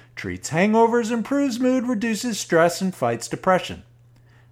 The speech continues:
I gotta say, if you cure my hangover, my mood improves, my stress levels go down,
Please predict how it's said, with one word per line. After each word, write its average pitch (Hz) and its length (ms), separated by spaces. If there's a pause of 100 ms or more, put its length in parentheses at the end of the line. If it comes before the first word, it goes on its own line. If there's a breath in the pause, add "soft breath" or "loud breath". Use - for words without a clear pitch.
I 90 100
gotta 92 180
say, 123 320
if 107 160
you 95 80
cure 135 260
my 143 220
hangover, 156 580 (360 loud breath)
my 110 180
mood 139 300
improves, 151 600 (140 loud breath)
my 104 140
stress - 420
levels 147 320
go 147 160
down, 156 400